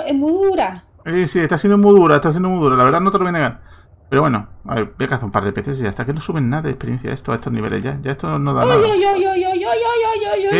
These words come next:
Speaker 2: ¿Qué te ha pasado? ¿Qué te ha pasado?
Speaker 1: Que no tengo estamina y estoy bajo agua.
Speaker 2: Ah, vale, adiós, rip, que te vaya bien. Bueno, habrá que bajar a Berrison a buscar una hembra de verdad. Mm. ¿Quién se-, quién podrá venirse para acá? O sea, cualqui-, eh, realmente me ofrezco a cualquiera, ¿eh? O sea,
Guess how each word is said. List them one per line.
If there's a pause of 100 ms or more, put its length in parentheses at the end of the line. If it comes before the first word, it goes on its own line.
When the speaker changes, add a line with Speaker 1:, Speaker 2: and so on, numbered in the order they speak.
(120)
Speaker 2:
¿Qué
te
ha
pasado?
¿Qué
te
ha
pasado? (500)
Speaker 1:
Que
no
tengo
estamina
y
estoy
bajo
agua.
Speaker 2:
Ah,
vale,
adiós, (120)
rip, (260)
que
te
vaya
bien. (800)
Bueno,
habrá
que
bajar
a
Berrison
a
buscar
una
hembra
de
verdad. (100)
Mm. (1800)
¿Quién
se-,
quién
podrá
venirse
para
acá?
O
sea,
cualqui-,
eh,
realmente
me
ofrezco
a
cualquiera,
¿eh?
O
sea,